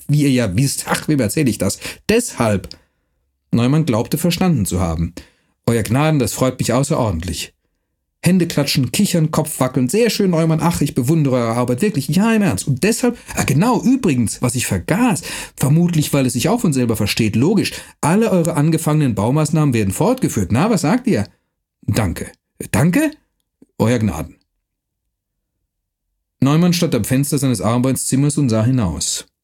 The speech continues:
Es war schon Abend, aber die Sonne schien noch. Es war Sommer und es war heiß. Er war nur mit einem Hemd bekleidet, aber der Schweiß lief ihm trotzdem von der Stirn in seine Augenbrauen.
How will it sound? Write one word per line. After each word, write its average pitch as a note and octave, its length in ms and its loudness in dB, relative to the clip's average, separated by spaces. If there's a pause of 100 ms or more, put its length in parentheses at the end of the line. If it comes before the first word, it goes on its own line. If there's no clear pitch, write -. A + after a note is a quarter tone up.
(400)
Es - 140 -4
war B2 80 0
schon D#3 160 -2
Abend, G2 360 0
aber G#2 140 0
die G#2+ 80 2
Sonne A2+ 280 0
schien A#2+ 280 0
noch. F2 260 -2
Es G2+ 120 -4
war G2+ 100 0
Sommer G2 420 0 (100)
und G2+ 120 0
es G2 100 -2
war F#2 200 -2
heiß. - 420 -6 (760)
Er A#2 140 2
war D3 140 2
nur F3 100 4
mit E3+ 100 0
einem D3 180 2
Hemd D#3+ 300 0
bekleidet, A#2 580 -2
aber B2 160 0
der A2 120 0
Schweiß C3+ 360 0
lief C#3 120 0
ihm C3 140 0
trotzdem - 380 -2
von F#2+ 120 0
der F2+ 100 0
Stirn A#2 440 0
in A#2+ 100 0
seine A#2 240 0
Augenbrauen. E2+ 760 -2